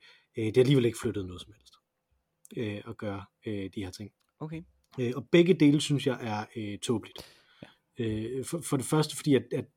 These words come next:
Speaker 1: kulturel, øh, ud, øh, altså, altså, at man spiller sport sammen, at man, at, at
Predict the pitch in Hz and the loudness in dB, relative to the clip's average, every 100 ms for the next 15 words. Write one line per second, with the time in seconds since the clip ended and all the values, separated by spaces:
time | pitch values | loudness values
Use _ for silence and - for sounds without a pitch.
0 | _ - 123 147 143 156 156 _ - _ | _ -10 -4 -2 0 0 -2 _ -20 _
1 | _ - 123 117 120 - 139 147 - 147 | _ 2 2 2 -2 -2 -2 -2 -4 -2
2 | 127 120 120 113 117 - - 127 104 135 | 0 2 0 -4 -6 -8 -8 -10 -8 -8
3 | - 127 120 - 180 123 _ 156 - _ | -6 -6 -6 -8 -16 -16 _ -16 -16 _
4 | - 123 123 - 127 - 143 139 - 131 | -6 -2 -2 0 0 2 2 2 2 2
5 | 113 104 - _ - _ - 139 - 120 | 2 0 -6 _ -20 _ -6 -4 0 0
6 | 113 117 131 - _ 151 | 0 -2 -6 -12 _ -8